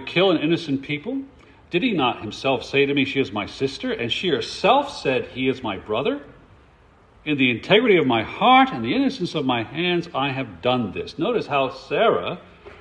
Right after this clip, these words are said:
has played her part in the deception as well. This is old habits, aren't they? Having identified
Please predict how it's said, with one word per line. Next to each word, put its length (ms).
has 140
played 380
her 140
part 400
in 80
the 60
deception 520
as 140
well. 420
This 220
is 120
old 460
habits, 400
aren't 260
they? 200
Having 320
identified 680